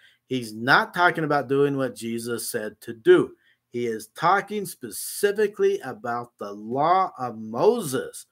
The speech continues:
the six hundred and thirteen commandments of the law of Moses, including the way you washed your hands and their dietary regulations and all these sort of things. That's what he's talking about here. Look at the context before you take verses of scripture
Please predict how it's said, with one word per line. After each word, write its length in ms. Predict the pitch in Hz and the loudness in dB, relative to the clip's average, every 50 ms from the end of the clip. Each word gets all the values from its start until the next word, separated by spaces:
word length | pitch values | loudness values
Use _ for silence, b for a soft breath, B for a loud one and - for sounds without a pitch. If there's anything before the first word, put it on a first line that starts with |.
| b b b b b _ | b b b b b _
the 80 | - 104 | -14 -10
six 340 | - - - 160 156 - - | -6 -4 -2 -2 -2 -2 -2
hundred 240 | 156 147 139 131 120 | -2 -2 0 -2 -4
and 120 | 110 113 | -2 0
thirteen 460 | 156 156 160 156 - 156 151 147 147 | 2 2 2 0 -4 -6 -4 -4 -6
commandments 600 | 139 - 147 135 123 117 117 117 117 117 117 - b b b b b b _ - | -6 -6 -6 -6 -6 -6 -6 -8 -8 -8 -10 -12 b b b b b b _ -12
of 180 | 107 104 101 98 | -12 -12 -10 -10
the 120 | 101 92 | -10 -10
law 440 | 90 90 92 98 113 135 165 180 190 | -8 -6 -2 4 6 6 6 6 6
of 60 | 185 | 4
Moses, 560 | 185 190 196 208 190 160 143 127 110 95 - | 4 4 4 4 4 2 2 0 -2 -4 -6
including 420 | 104 92 87 - 113 113 123 120 120 | -10 -12 -10 -8 -8 -6 -6 -6 -6
the 100 | 107 98 | -8 -8
way 160 | 104 113 123 | -6 -6 -6
you 180 | 127 127 113 101 | -6 -6 -6 -4
washed 400 | 98 107 127 135 - - - - | -2 -2 -2 -2 -2 -4 -8 -8
your 120 | 123 117 | -8 -8
hands 480 | - 139 151 156 156 156 156 151 120 117 | -6 -6 -6 -4 -4 -4 -4 -6 -6 -8
and 140 | 101 101 | -10 -12
their 80 | 98 95 | -12 -14
dietary 800 | 87 98 104 110 110 107 101 - - - 151 165 165 156 147 b b b b b _ - | -12 -10 -8 -6 -6 -6 -8 -8 -8 -6 -4 -2 -2 -2 -4 b b b b b _ 2
regulations 800 | 135 139 143 135 143 139 135 135 139 143 127 - 139 120 110 - | 4 4 4 4 4 2 4 2 2 0 0 -2 -4 -6 -6 -8
and 120 | 107 107 | -10 -8
all 220 | 113 131 151 190 202 | -2 2 4 6 6
these 220 | 202 202 190 - | 6 6 4 2
sort 200 | - 190 185 180 | 0 0 2 2
of 100 | 175 175 | 0 0
things. 440 | - 196 202 180 127 - - - - _ _ _ _ _ _ _ _ _ 92 92 | 0 0 0 0 0 -4 -8 -16 -20 _ _ _ _ _ _ _ _ _ -12 -2
That's 360 | 104 123 156 185 190 190 - | 2 6 6 6 6 4 2
what 140 | 180 170 160 | 2 4 4
he's 120 | 147 - | 2 0
talking 400 | - - 135 123 107 - 127 110 | 0 0 0 0 0 -2 -6 -8
about 300 | 101 98 104 98 95 87 | -8 -6 -6 -6 -6 -6
here. 360 | - 107 98 92 80 78 - _ _ _ _ _ _ _ _ _ _ _ _ - | -8 -8 -6 -6 -6 -8 -10 _ _ _ _ _ _ _ _ _ _ _ _ -8
Look 200 | 107 123 - - | -6 -4 -4 -4
at 120 | 151 135 | -2 -2
the 80 | 151 156 | -4 -4
context 920 | - - - 175 185 196 202 196 - - 143 120 110 113 113 - - - | -4 -4 0 2 4 4 4 2 2 0 0 0 0 -2 -6 -10 -12 -12
before 340 | 104 95 - - 135 135 135 | -12 -12 -6 -4 -2 0 0
you 140 | 131 131 | 0 -2
take 340 | 127 - - 139 135 131 - | -4 -4 -2 -2 -2 -2 -2
verses 400 | 120 120 127 123 - 123 120 123 | -4 -6 -4 -4 -6 -8 -8 -6
of 80 | 127 123 | -6 -8
scripture 580 | - - - 117 113 - - - 123 117 117 | -8 -10 -8 -8 -8 -8 -8 -8 -8 -8 -8